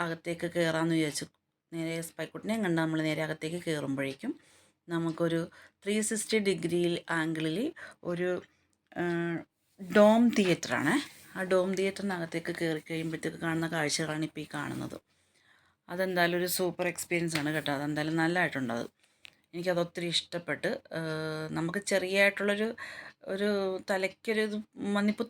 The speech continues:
തോന്നിക്കും. ചിലർക്ക് സ്റ്റാർട്ടിങ്ങിലായിരിക്കും, ചിലർക്ക് എൻഡിങ്ങിലായിരിക്കാം. പക്ഷേ എന്തായാലും സംഭവം സൂപ്പറായിട്ടുണ്ട്. എല്ലാവർക്കും അത് ഇഷ്ടപ്പെടുന്നുണ്ട്. കുഞ്ഞി പിള്ളേരൊക്കെ ചിലപ്പോൾ ഇന്ന് കരയുന്നുണ്ട്. ആ, ചില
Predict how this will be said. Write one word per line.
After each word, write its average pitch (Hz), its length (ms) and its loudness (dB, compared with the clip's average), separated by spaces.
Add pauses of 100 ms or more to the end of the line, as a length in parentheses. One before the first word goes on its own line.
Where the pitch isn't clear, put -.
തോന്നിക്കും. 220 500 6 (360)
ചിലർക്ക് 185 320 2
സ്റ്റാർട്ടിങ്ങിലായിരിക്കും, 202 760 2
ചിലർക്ക് 190 320 4
എൻഡിങ്ങിലായിരിക്കാം. 175 680 -2 (680)
പക്ഷേ 175 320 2
എന്തായാലും 190 280 4 (320)
സംഭവം 180 420 2
സൂപ്പറായിട്ടുണ്ട്. 175 600 0 (760)
എല്ലാവർക്കും 190 420 2
അത് 185 160 0
ഇഷ്ടപ്പെടുന്നുണ്ട്. 156 680 0 (1160)
കുഞ്ഞി 240 400 4
പിള്ളേരൊക്കെ 214 460 6
ചിലപ്പോൾ 196 280 2
ഇന്ന് 190 180 0
കരയുന്നുണ്ട്. 160 500 4 (880)
ആ, - 20 -6 (280)
ചില 190 120 4